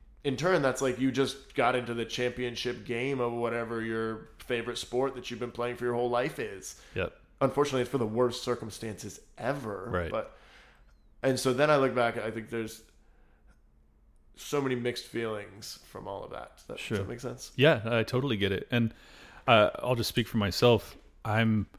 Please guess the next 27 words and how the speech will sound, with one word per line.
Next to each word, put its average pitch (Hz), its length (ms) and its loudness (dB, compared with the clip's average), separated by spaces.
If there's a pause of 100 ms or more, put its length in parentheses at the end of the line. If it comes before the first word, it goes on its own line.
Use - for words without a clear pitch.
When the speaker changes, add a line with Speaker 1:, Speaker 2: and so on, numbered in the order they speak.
(320)
Speaker 2:
I'm 131 240 8
proud 107 280 8
of 104 100 4
you 110 120 4
guys 110 340 6
for 104 320 4 (400)
not 117 560 6 (160)
taking 110 580 4 (180)
a 131 100 0
very 110 460 4 (180)
base 113 300 4
instinct 110 580 0
like 98 180 2
vengeance 98 680 0 (180)
and 98 500 -2 (420)
going 101 360 4
and 98 120 0
getting 98 220 2
retribution 98 640 0
for - 140 -4
your 92 120 2
friends. 98 360 0
'Cause 95 280 -2 (480)
I, 107 360 6 (1600)
you - 100 -8
know, 92 140 -2
just - 280 -2